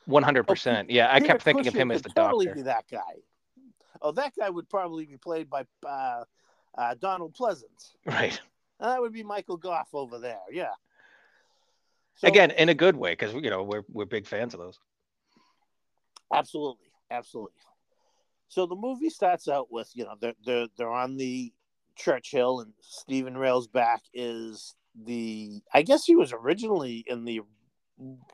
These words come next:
Speaker 2: script and as it was filmed, the, he, he plays a colonel, uh, Colonel Carlson, and he seems like he's in command of the mission,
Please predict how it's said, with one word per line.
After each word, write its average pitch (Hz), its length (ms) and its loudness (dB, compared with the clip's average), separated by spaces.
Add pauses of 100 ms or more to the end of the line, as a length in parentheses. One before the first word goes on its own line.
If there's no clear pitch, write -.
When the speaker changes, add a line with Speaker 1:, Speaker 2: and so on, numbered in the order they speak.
(340)
Speaker 2:
script - 540 0
and 120 260 -6
as 123 360 0
it 127 80 -6
was 113 180 -10
filmed, 120 540 -4
the, 110 440 -10 (1000)
he, 131 220 -10
he 156 100 -4
plays 190 360 6
a 165 60 -4
colonel, 139 640 -4 (800)
uh, 107 240 -6
Colonel 143 340 -6
Carlson, 139 680 -2 (280)
and 123 140 -10
he 135 80 -12
seems 254 400 -10
like 160 200 -4
he's 127 200 -10
in 139 120 -10
command 139 400 -8
of 123 100 -6
the 113 80 -14
mission, 107 480 -10